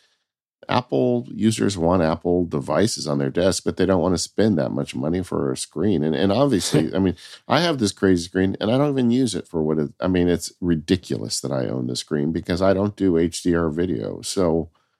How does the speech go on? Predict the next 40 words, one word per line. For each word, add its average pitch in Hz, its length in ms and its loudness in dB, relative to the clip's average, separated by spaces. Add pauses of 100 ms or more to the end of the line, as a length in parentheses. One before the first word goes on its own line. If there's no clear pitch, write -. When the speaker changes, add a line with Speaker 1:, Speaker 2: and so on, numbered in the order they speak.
(180)
Speaker 1:
why 101 160 2
do 98 80 4
Speaker 2:
Yeah. 98 80 2
Speaker 1:
I 98 80 2
even 87 180 -2
have 87 340 -2
this 69 220 -4
monster? 64 600 -8 (100)
Um, 73 400 0 (880)
uh, 82 320 0
I 98 140 2
mean, 110 100 4
there's 110 160 -2
a 113 40 -2
Speaker 2:
Yeah, 107 100 4
Speaker 1:
lot 120 100 6
of 135 60 4
Speaker 2:
it, 143 100 0
it, 90 40 0
Speaker 1:
people. 147 240 0
Speaker 2:
it'll, 131 240 2 (300)
it'll 127 180 2
be 139 240 2
interesting 135 540 0
what 117 180 2
happens 113 960 -2
on 98 340 2
the, 87 460 0 (520)
the 87 640 -2 (420)
resale 104 460 0
market 82 400 -4
for - 140 -6
those 85 240 -2
things 90 360 -8
if 110 200 -2
Apple 98 300 2
does 90 220 0
come 90 240 0
out 87 220 0
with 87 340 -2